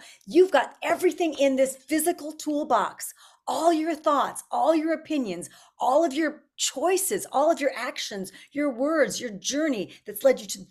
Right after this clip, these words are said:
this particular moment in time. It's pretty magical. And you're the one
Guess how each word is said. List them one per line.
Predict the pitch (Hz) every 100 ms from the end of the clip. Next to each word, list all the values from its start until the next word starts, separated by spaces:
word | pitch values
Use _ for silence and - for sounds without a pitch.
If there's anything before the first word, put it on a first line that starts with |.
| _
this | 381 403 392
particular | - 320 - 339 330 294
moment | 269 262 247
in | 214
time. | 247 254 185 - - _ -
It's | 370 370
pretty | - - 494 480
magical. | 359 415 554 554 262 165 - _ _ _ _ _ _ _ _
And | 277 262
you're | 349 453
the | 427
one | 330 440 440 214